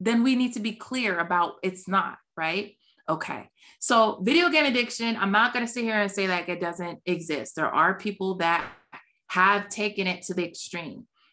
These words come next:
where they're not using, like, there was some person that I think they, they said, like, barely went to the restroom. Um, like, it was like they really, really were, like, stuck in that space.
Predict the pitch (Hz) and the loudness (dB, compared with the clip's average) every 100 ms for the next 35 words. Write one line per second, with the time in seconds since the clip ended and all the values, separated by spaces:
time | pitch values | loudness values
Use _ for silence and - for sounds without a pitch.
0 | - 175 180 170 170 _ 165 165 202 214 | -2 2 4 4 0 _ -4 0 0 0
1 | - 196 208 214 208 208 208 - 185 214 | -2 -4 -2 -2 0 -2 -4 -8 -2 0
2 | 220 247 240 208 _ - 226 220 - 226 | 0 -2 -4 -4 _ 0 0 0 -4 -2
3 | 214 208 202 202 202 - _ 170 190 185 | 0 0 -2 -2 -4 -6 _ -6 0 2
4 | 180 - 185 180 185 175 160 - 170 175 | 2 0 -2 -2 -6 -8 -12 -14 -18 -18
5 | - _ _ 180 185 196 190 185 175 135 | -20 _ _ 2 4 4 4 -2 -6 -8
6 | 131 180 - - - - - _ _ - | -8 -8 -10 -10 -14 -16 -20 _ _ -20
7 | - - - 175 165 156 147 151 147 151 | -20 -16 2 4 6 6 4 0 -4 -2
8 | 196 202 196 185 180 165 185 185 160 160 | 2 4 4 2 0 -2 0 0 -2 -4
9 | 165 180 180 180 156 165 160 165 156 165 | 2 2 2 0 -2 -6 -6 -6 -4 0
10 | 165 151 147 - _ - 160 151 - - | 0 0 -4 -12 _ -2 0 0 -4 -4
11 | 170 151 - 151 151 147 - - - 147 | -2 -4 -6 -12 -8 -8 -8 -12 -10 -8
12 | 143 - - | -8 -10 -14